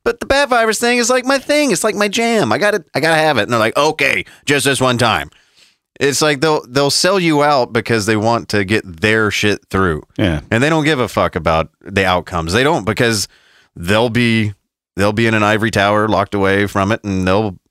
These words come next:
Speaker 1: they might be publicly, you know, thrown under the bus, and we'll forget about it in six weeks, and they'll just move on with their lives.
Speaker 2: My, my example of it always is Dick Cheney. That man should have died forty-seven times, I believe,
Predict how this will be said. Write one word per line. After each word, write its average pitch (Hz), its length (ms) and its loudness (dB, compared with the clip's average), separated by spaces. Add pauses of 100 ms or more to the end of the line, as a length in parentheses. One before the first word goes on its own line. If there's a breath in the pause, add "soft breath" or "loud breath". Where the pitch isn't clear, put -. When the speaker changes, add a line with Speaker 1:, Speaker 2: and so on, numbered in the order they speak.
(160)
Speaker 1:
they 120 180 -2
might 147 240 0
be 139 260 0 (360 loud breath)
publicly, 160 680 0 (200)
you 135 100 0
know, 98 280 2 (100)
thrown 143 240 0
under 120 160 0
the 101 100 0
bus, 147 380 0
and 113 200 -2
we'll 127 120 0
forget 107 240 0
about 90 220 0
it 85 40 -6
in 87 80 -8
six 92 260 -4
weeks, 127 300 -2
and 139 180 -2
they'll 160 140 0
just 170 160 -4
move 175 160 0
on 175 100 0
with 180 100 0
their 185 100 0
lives. 160 280 -2
Speaker 2:
My, 123 380 0
my 131 600 0
example 110 680 2
of 98 140 2
it 95 160 0
always 104 560 2
is 95 220 0
Dick 92 240 0
Cheney. 82 500 -2 (640)
That 131 120 0
man 139 220 2
should 120 200 0
have 98 140 -2
died 101 320 2
forty-seven 107 840 0
times, 87 420 0
I 76 60 -2
believe, 78 400 -4